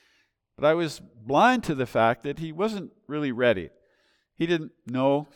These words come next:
what he wanted to do yet, and he just really needed a year to kind of figure things out for himself. But I rather blind, blindly pushed, and he complied and went away to university. But I didn't see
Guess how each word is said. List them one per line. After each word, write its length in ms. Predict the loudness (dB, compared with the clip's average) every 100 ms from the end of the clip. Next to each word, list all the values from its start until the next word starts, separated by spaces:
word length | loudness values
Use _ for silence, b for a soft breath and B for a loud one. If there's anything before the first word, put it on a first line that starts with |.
| b b
what 140 | -8
he 80 | -6
wanted 280 | -6 -8 -10
to 100 | -10
do 240 | -6 -4
yet, 440 | -2 0 0 -2 -6
and 220 | -14 -16 b b b b b -16
he 120 | -12
just 220 | -8 -6 2
really 240 | 4 4
needed 320 | 4 2 2
a 60 | 2
year 280 | 2 4 2
to 120 | -4 -10
kind 180 | -10 -8
of 80 | -8
figure 260 | -6 -2 -2
things 320 | -2 -4 0
out 280 | 0 0 -6
for 160 | -12
himself. 600 | -10 -10 -8 -8 -10 -20 _ b b b b b b
But 80 | 4
I 140 | 6
rather 340 | 6 6 4 0
blind, 520 | -4 0 2 2 0
blindly 440 | 0 2 0 -2
pushed, 520 | -6 -2 0 -2 -6 -10
and 220 | -10 -6
he 140 | -6
complied 640 | -4 -8 -4 2 4 2 0
and 160 | -6
went 160 | -10 -10
away 380 | -6 -4 -4 -6 -14
to 100 | -12
university. 720 | -10 -6 -6 -6 -10 -10 -10 -14 -18 b b b b b b -6
But 120 | -4
I 80 | -2
didn't 220 | -2 -4
see 480 | -6 -2 0 0